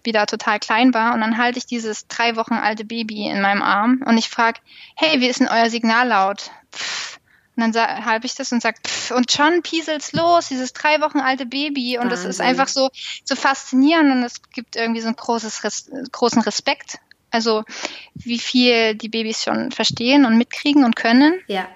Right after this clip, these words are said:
Speaker 2: absolut, ja. Total.
Speaker 1: Und ich hab mit, ich hab mit meinem Sohn zum Beispiel auch Babyzeichen gemacht. Das hab ich dann auch so mit, äh, ich wollt's schon von Geburt an machen, ja, aber dann kommt ja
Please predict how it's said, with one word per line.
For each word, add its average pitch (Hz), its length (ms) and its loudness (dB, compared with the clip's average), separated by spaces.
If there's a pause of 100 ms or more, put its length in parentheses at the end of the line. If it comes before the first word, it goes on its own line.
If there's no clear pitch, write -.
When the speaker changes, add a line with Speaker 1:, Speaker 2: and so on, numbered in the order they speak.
(140)
Speaker 2:
absolut, 202 560 -8
ja. 220 220 -4 (480)
Total. 208 280 0
Speaker 1:
Und 269 60 4
ich 294 80 4
hab 277 100 0
mit, 269 180 0 (120)
ich - 160 -14
hab 262 100 0
mit 254 100 -8
meinem 233 220 0
Sohn 233 220 -6
zum - 120 -10
Beispiel - 920 -12
auch - 120 -6
Babyzeichen 269 680 -2
gemacht. 285 440 2 (400)
Das 233 100 -4
hab 233 140 2
ich - 60 -4
dann 226 120 0
auch 226 160 2
so - 100 -4
mit, 233 120 -4
äh, - 600 -18 (640)
ich - 220 4
wollt's 247 240 2
schon 220 140 0
von 220 160 -4
Geburt 240 280 -2
an 214 160 0
machen, 208 280 -2
ja, 226 180 -2
aber 220 140 -2
dann 220 260 -2
kommt 226 240 -2
ja 220 140 2